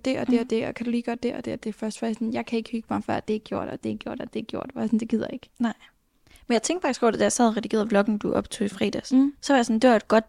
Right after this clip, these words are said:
Speaker 2: valg, fordi du var sådan, du ville gerne have et, øh, everything shower og farve bryn og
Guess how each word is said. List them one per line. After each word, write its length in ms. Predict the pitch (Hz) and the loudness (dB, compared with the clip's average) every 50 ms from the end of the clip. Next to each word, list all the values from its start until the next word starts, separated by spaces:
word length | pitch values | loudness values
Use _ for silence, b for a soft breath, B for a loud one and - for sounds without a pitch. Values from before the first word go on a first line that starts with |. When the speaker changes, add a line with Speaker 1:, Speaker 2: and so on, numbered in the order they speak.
| - 269 | 4 4
Speaker 2:
valg, 260 | 220 214 - - - | 4 6 4 2 -2
fordi 260 | - - 208 208 - | -2 -2 0 0 0
du 180 | - - 247 233 | 2 2 2 4
var 80 | 220 | 2
sådan, 260 | 220 - 214 196 190 B B B B B B B B B B B _ _ - | 2 0 0 -2 -2 B B B B B B B B B B B _ _ 2
du 100 | 269 262 | 4 4
ville 160 | 233 220 220 | 4 6 4
gerne 140 | 196 214 214 | 4 2 2
have 240 | - 233 214 208 214 | 2 2 2 2 2
et, 260 | 214 196 180 - b b b b b b _ _ _ _ - | 2 0 -2 -4 b b b b b b _ _ _ _ 2
øh, 280 | 202 202 196 185 190 202 - _ _ | 4 4 4 4 2 0 -2 _ _
everything 640 | - 220 214 - 208 208 - - 208 196 190 190 202 | 0 0 0 0 -2 -4 -2 -2 -2 -2 -2 -2 -2
shower 400 | - - 208 196 190 190 196 196 | 0 0 2 2 4 4 4 2
og 140 | - - | 2 0
farve 220 | - - 202 190 190 - _ - | -2 0 2 0 0 0 _ -4
bryn 440 | - 247 247 240 233 226 220 208 - - - | 2 4 6 6 6 6 4 0 -2 0 2
og 420 | 202 196 190 196 214 - - - | 4 4 6 6 4 2 0 -2